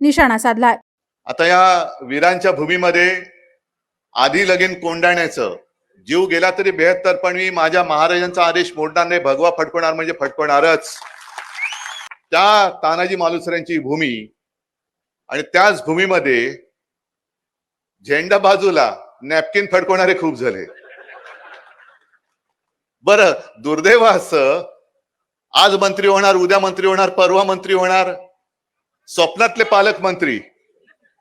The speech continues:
Speaker 2: नवीन नवीन जॅकेट शिवली ती जुनी झाली, नवीन नवीन नॅपकिन घेतले ते घामाने भिजले, पण मंत्रिपद काय मिळतच नाही. आता काय करायचं त्यांच्यासाठी?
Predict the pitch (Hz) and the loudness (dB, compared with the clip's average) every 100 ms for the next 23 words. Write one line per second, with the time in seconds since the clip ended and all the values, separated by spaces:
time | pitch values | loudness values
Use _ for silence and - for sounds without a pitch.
0 | _ _ 135 180 214 208 214 180 180 180 | _ _ -2 0 2 2 0 2 2 4
1 | 214 214 208 196 208 208 208 202 185 175 | 0 0 -4 -4 -6 -6 -4 0 0 0
2 | 160 175 208 208 208 196 180 175 - 247 | 0 -2 -2 -2 -2 -2 -2 -2 -2 -2
3 | 233 214 202 190 240 220 233 233 233 220 | 2 2 2 0 2 4 6 4 4 2
4 | 190 175 147 107 - - - - - - | 2 2 0 -2 -8 -16 -16 -18 -20 -20
5 | - - - - - 214 226 233 226 247 | -20 -20 -20 -20 -8 -2 0 0 0 2
6 | 240 240 254 233 233 226 214 165 131 95 | 2 4 2 4 4 4 0 -2 -6 -6
7 | _ _ _ _ _ _ _ _ _ _ | _ _ _ _ _ _ _ _ _ _
8 | _ _ _ - 220 247 233 262 269 240 | _ _ _ -8 -6 -4 0 0 2 2
9 | 220 208 180 139 127 110 98 85 | 2 -2 -4 -6 -6 -8 -8 -18